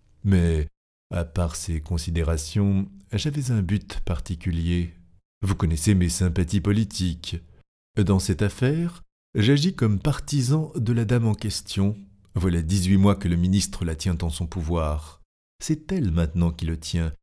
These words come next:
puisqu'il ignore que la lettre n'est plus chez lui, et qu'il va vouloir procéder à son chantage habituel. Il va donc infailliblement opérer lui-même,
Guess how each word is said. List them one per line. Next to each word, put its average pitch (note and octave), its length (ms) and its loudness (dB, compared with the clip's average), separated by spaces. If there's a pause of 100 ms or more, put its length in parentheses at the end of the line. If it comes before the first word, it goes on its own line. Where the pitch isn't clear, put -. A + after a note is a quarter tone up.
(120)
puisqu'il G#2 340 -2
ignore G#2+ 380 4
que - 80 -4
la G2 140 2
lettre A2 260 -2
n'est G2 80 2
plus G#2 140 -4
chez - 180 2
lui, A#2 320 2 (280)
et F#2 140 0
qu'il E2+ 200 -2
va E2+ 160 0
vouloir E2+ 400 0
procéder F2 560 -2 (200)
à F2 120 -2
son D#2+ 180 -4
chantage D#2+ 540 -2
habituel. D#2 720 -4 (880)
Il A2 100 4
va C#3 120 4
donc E3+ 320 -2
infailliblement F#2+ 760 2
opérer F2+ 340 0
lui-même, F#2 500 0